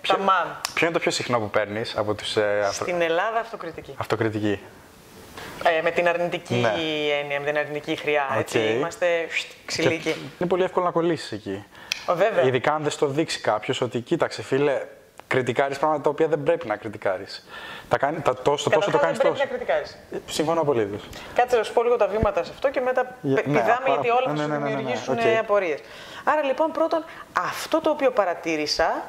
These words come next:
Speaker 2: το αποδέχομαι ως έχει. Μεγάλο βήμα. Ως έχει.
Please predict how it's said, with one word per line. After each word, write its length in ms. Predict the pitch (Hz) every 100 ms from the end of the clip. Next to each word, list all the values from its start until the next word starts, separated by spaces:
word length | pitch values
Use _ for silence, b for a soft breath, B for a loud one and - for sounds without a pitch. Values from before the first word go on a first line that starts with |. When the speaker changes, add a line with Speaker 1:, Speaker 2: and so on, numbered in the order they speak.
| - - -
Speaker 2:
το 160 | - 214
αποδέχομαι 840 | - 185 165 247 285 285 254 262 - - -
ως 500 | - 320 294 - - - -
έχει. 360 | 254 - - - - - - - - - - - - - - -
Μεγάλο 300 | 151 233 247
βήμα. 320 | 170 156 135 B B B B -
Ως 280 | 220 - -
έχει. 380 | 262 - -